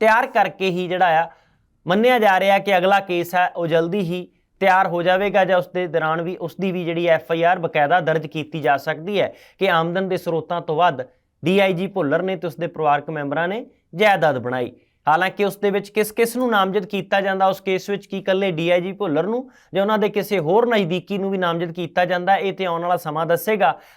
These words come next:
ਪਰ ਤਿਆਰੀ ਪੂਰੀ ਜ਼ੋਰਾਂ ਦੇ ਉੱਤੇ ਸੀ ਬੀ ਆਈ ਦੇ ਅਧਿਕਾਰੀਆਂ ਨੇ ਕੀਤੀ ਹੋਈ ਹੈ। ਇਸੇ ਕਰਕੇ ਬੀਤੇ ਦਿਨ ਵੀ ਗਿਆਰਾਂ ਸੀ ਬੀ ਆਈ ਦੇ ਅਧਿਕਾਰੀ ਉਸ ਕੋਠੀ ਦੇ ਅੰਦਰ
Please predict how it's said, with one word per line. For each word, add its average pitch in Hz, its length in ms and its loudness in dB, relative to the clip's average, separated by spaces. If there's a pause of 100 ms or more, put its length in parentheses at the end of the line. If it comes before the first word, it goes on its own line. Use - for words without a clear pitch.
ਪਰ 196 120 4
ਤਿਆਰੀ 208 420 4
ਪੂਰੀ 214 300 0
ਜ਼ੋਰਾਂ 175 300 2
ਦੇ 185 80 0
ਉੱਤੇ 180 240 -2
ਸੀ 175 200 -6
ਬੀ 156 100 -2
ਆਈ 175 80 0
ਦੇ 170 80 -2
ਅਧਿਕਾਰੀਆਂ 160 500 -2
ਨੇ 165 100 -4
ਕੀਤੀ 156 340 -8
ਹੋਈ 202 200 -2
ਹੈ। 190 60 2
ਇਸੇ 185 220 -4
ਕਰਕੇ 180 380 -2
ਬੀਤੇ 175 360 0
ਦਿਨ 196 160 -2
ਵੀ 143 180 -6 (340)
ਗਿਆਰਾਂ 190 360 4
ਸੀ 214 200 -4
ਬੀ 175 120 -2
ਆਈ 180 80 0
ਦੇ 170 100 0
ਅਧਿਕਾਰੀ 151 480 0 (340)
ਉਸ 196 200 0
ਕੋਠੀ 180 380 -2
ਦੇ 160 140 0
ਅੰਦਰ 165 280 0